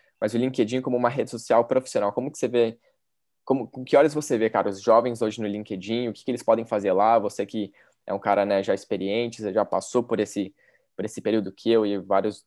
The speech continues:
dos jovens que podem estar vendo isso daqui estão passando. Que dicas que você daria, independente da área, de se for, se for marketing, que for direito, que for, enfim, qualquer que for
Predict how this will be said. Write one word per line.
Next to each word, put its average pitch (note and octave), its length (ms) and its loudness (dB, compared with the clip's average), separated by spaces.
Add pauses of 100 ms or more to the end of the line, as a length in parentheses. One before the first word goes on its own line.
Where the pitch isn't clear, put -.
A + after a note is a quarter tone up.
(120)
dos G2+ 100 -10
jovens G2 300 0
que - 40 -18
podem G2+ 200 0
estar G2 140 -4
vendo G2 160 -8
isso - 100 -14
daqui G2+ 240 -6
estão G2+ 260 -6
passando. G#2+ 640 -4 (260)
Que A2+ 140 -6
dicas C#3+ 380 0
que - 100 -6
você B2+ 240 -2
daria, A#2 320 2
independente D3+ 540 -4
da A#2+ 100 4
área, G2+ 220 4
de F2+ 100 -14
se - 80 -20
for, G#2 220 -6
se - 180 -18
for G#2+ 160 -2
marketing, G2+ 800 -4
que - 100 -20
for G2+ 180 -6
direito, G#2+ 640 -4
que G#2+ 180 -16
for, G#2 300 -4 (420)
enfim, G2+ 300 -10
qualquer G#2 320 -4
que B2 80 -16
for G#2+ 260 -6